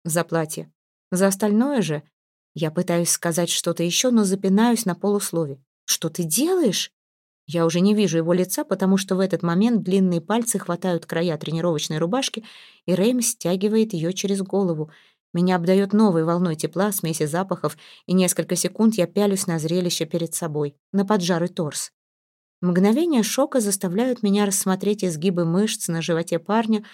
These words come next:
обозначенную талию, грудь без единого волоска, на которой проступает четкий рельеф — на которой еще блестит дорожка пота. Тугие плечи дразняще двигаются, когда Рэйм комкает рубашку.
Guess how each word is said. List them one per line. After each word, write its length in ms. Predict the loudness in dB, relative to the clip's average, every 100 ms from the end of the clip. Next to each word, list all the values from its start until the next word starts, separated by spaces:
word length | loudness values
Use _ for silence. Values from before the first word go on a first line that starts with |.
| -20 -20 _
обозначенную 680 | -4 -2 0 0 0 -2 -2
талию, 440 | -2 0 0 0
грудь 340 | -2 0 0 0
без 220 | 0 0
единого 500 | 0 0 0 0 0
волоска, 540 | 0 0 -2 -4 -2
на 100 | -2
которой 380 | -2 -4 -2 -2
проступает 600 | -2 -4 -4 -4 -4 -4 -6
четкий 320 | -6 -4 -6
рельеф — 480 | -4 -2 -4 -6 -12 _ _ _ -6
на 80 |
которой 340 | -4 -2 0 2
еще 240 | 0 0
блестит 500 | 0 -2 -4 -4 -4
дорожка 460 | -2 0 -2 -4 -6
пота. 400 | -2 -2 -2 -14 _ _ _ _ _
Тугие 300 | -6 -2 -2
плечи 340 | 2 2 2 0
дразняще 480 | 0 0 0 0 -2
двигаются, 600 | 0 0 2 0 0 -4
когда 320 | -2 0 0
Рэйм 240 | 0 0
комкает 500 | -2 -2 0 -2 -4
рубашку. 580 | -4 -4 -4 -6 -10 -16